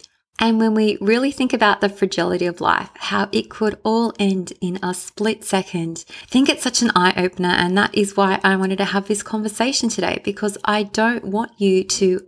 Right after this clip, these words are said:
make this assumption that you have ten, twenty, thirty, forty, fifty, sixty years up your sleeve.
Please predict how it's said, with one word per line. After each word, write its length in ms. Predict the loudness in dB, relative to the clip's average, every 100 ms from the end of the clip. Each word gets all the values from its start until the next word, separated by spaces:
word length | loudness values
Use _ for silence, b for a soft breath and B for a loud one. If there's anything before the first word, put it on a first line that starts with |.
| -2
make 280 | -2 0 0
this 180 | 0 -2
assumption 480 | -4 -4 -4 -4 -2
that 140 | -4
you 200 | 0 2
have 420 | 2 0 0 -2 -6 -6
ten, 680 | -4 2 4 6 4 0 -6
twenty, 540 | 0 2 4 2 0
thirty, 560 | -2 2 4 4 2 -2
forty, 480 | -2 2 2 2 -2 -6
fifty, 440 | -6 -2 -2 -4 -10
sixty 560 | -10 -8 0 2 2
years 280 | 4 4 4 0
up 220 | -4 -2
your 140 | -4
sleeve. 420 | -4 -4 -2 -4